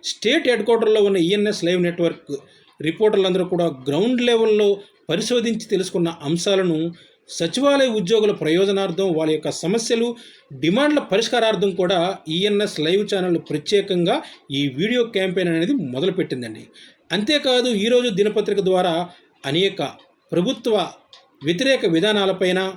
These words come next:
ఉద్యోగ వ్యతిరేక విధానాలపైన, ప్రభుత్వంలోని కొంతమంది సీనియర్ ఐఏఎస్లు, ఐపీఎస్ అధికారులు ఏ రకంగా ఉద్యోగుల విషయంలో అన్యాయం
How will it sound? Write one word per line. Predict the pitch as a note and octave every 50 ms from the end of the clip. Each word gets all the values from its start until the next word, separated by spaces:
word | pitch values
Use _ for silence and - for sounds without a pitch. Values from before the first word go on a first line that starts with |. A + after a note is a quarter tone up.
| - - _ - C3+ C3+
ఉద్యోగ | E3 F3 F3 F3 A3 C#4+ D4 D4
వ్యతిరేక | C4+ A3 F#3+ F3 G#3+ A#3+ A#3+ A3
విధానాలపైన, | A3+ F3 D3 F#3 F#3 F#3+ F#3+ F#3 F3+ F3 F#3 F3 E3+ E3+ E3+ E3 E3+ - - - - _ _ _ _ _ _ -
ప్రభుత్వంలోని | G#3 A#3+ E4 F4+ F4+ E4 D4 C#4+ C#4 C4 B3+ A3+
కొంతమంది | G#3+ G#3 G3 F3+ G3 F#3 F#3+ G3+ G3 E3+
సీనియర్ | - - G#3 A3 A3+ A3
ఐఏఎస్లు, | F#3+ F3 F#3+ G#3 G#3 G3+ G#3 G3+ - F#3+ F#3 F#3+ E3
ఐపీఎస్ | D#3 F3 F3 F3 F#3+ G3 F#3+ -
అధికారులు | F3 E3 E3+ E3+ E3+ E3 D#3+ C#3+ C#3
ఏ | C3+ C#3+ E3+ G#3
రకంగా | G#3+ G#3+ A3 G#3 G3 G3 F#3 D#3 - - - - _ _
ఉద్యోగుల | D3+ C#3+ C3+ C3 G#3+ C4 C4 C4 B3+
విషయంలో | A3 G3 G3 F3 - G#3 G3 G3 G3 F#3+ D#3 C#3 C#3 - - _ _ _ _ -
అన్యాయం | A#2+ C3+ F3+ A3 A#3 A#3 A3